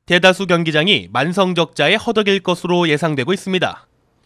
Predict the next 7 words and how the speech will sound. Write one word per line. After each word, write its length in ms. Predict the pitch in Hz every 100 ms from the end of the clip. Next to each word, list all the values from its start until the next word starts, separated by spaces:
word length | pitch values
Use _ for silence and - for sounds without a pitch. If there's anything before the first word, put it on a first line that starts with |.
| _ _
인천시가 580 | 170 190 202 185 175 185
내놓은 460 | 170 170 196 87
경기장 460 | - 156 156 196 208
사후 260 | 202 214 214
활용 300 | 208 202 202
계획을 380 | 170 156 147 139
보면 340 | 143 160 87